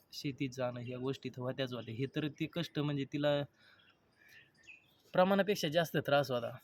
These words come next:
आणि त्या गोष्टी ती सहन करत गेली, भरपूर सहन केल्या गोष्टी. आणि दहावीत गेल्यावरती एक, अं,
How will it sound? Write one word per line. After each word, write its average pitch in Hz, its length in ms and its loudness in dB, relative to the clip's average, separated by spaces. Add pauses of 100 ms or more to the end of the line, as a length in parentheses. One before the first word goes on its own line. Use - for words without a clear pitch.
(500)
आणि 147 540 -6
त्या 151 80 -2
गोष्टी 160 280 -2
ती 143 120 -2
सहन 165 300 2
करत 127 260 -2
गेली, 120 300 -6
भरपूर 127 360 -6
सहन 143 280 -4
केल्या 117 220 -2
गोष्टी. 123 360 -8 (580)
आणि 139 280 -6
दहावीत 147 420 0
गेल्यावरती 147 800 0 (120)
एक, 143 360 -4
अं, 135 360 0